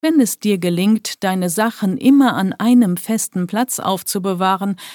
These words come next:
wirst du dir langfristig eine Menge Zeit und Energie sparen und Frust sowie Stress vorbeugen können.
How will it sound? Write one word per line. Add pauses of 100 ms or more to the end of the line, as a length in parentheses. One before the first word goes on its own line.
(160)
wirst
du
dir
langfristig
eine
Menge
Zeit
und
Energie
sparen (300)
und
Frust
sowie
Stress
vorbeugen
können.